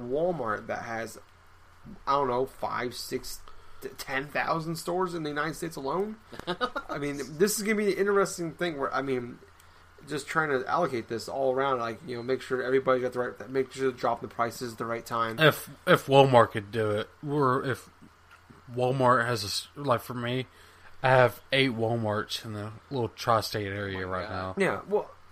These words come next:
Speaker 1: I mean, they, they did say in the thing.
Speaker 3: Uh, and
Speaker 1: What?
Speaker 3: I'm pretty sure Walmart c-, if,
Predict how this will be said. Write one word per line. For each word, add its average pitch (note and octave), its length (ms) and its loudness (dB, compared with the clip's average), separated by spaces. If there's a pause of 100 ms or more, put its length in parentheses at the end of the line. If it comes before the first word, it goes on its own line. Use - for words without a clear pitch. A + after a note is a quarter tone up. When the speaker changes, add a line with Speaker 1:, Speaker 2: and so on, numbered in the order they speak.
(220)
Speaker 1:
I A#3+ 60 4
mean, A3+ 260 -2 (160)
they, G#3 120 10
they G3+ 260 6
did A3 180 -2
say F#3+ 240 4
in D3 160 -4
the B2+ 60 -4
thing. D3 200 4
Speaker 3:
Uh, C3+ 260 10 (320)
and B2+ 300 -2 (440)
Speaker 1:
What? F3+ 220 4
Speaker 3:
I'm C3 100 -4
pretty C#3+ 260 2
sure A#2+ 300 2
Walmart A2+ 680 2
c-, - 60 -12 (160)
if, A2+ 180 -4